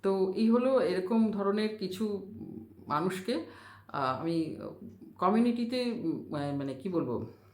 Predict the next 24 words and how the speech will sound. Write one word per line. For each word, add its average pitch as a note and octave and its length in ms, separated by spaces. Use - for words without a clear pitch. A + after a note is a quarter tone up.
আহ, A2 240
কমেন্ট G#3 320
সেকশনে B3+ 340
উত্তর G3+ 260
দেওয়ার G#3 240
প্রয়োজনও E3 420
মনে F#3+ 200
করিনি F#3+ 320
এসব - 280
ফালতু C3 280
লোকেদের, D3+ 440
তবে F#3+ 360
বলে G3 320
গেলাম, A#2+ 280
হুম, D4 240
in A3 220
future C4+ 440
আমাকে G3+ 360
কমেন্ট G#3 400
করার G#3+ 240
আগে G3+ 160
দশ D#3 320
বার G3 120
ভাববেন, B2 540